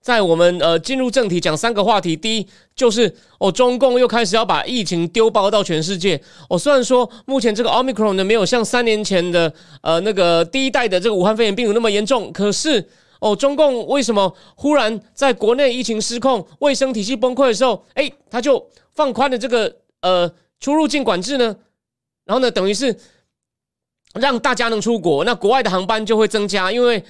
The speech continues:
航空公司想赚钱嘛。那会有什么后果呢？我们今天好好来谈一下。然后第二个话题就是，哦，民进党出了这个，呃，败选检讨报告了。哦，它里面基本上讲了四个大方向哦。那你就到底有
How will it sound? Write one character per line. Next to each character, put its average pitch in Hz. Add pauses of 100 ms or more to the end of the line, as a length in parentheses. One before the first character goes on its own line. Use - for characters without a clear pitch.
航 214
空 262
公 262
司 233
想 220
赚 240
钱 175
嘛。 175
那 208 (260)
会 262
有 254
什 226
么 214
后 262
果 190
呢？ 196
我 196
们 180
今 214
天 220
好 208
好 208
来 180
谈 180
一 190
下。 190 (480)
然 180
后 233
第 285
二 277
个 226
话 240
题 196
就 226
是， 208 (200)
哦， 170
民 190
进 247
党 170
出 226
了 208
这 202
个， 180
呃， 165
败 240
选 165
检 208
讨 202
报 196
告 185
了。 135 (280)
哦， 175
它 240
里 202
面 220 (560)
基 269
本 240
上 240
讲 180
了 170
四 233
个 214
大 214
方 202
向 196
哦。 147
那 180 (240)
你 156
就 190 (360)
到 277
底 202
有 170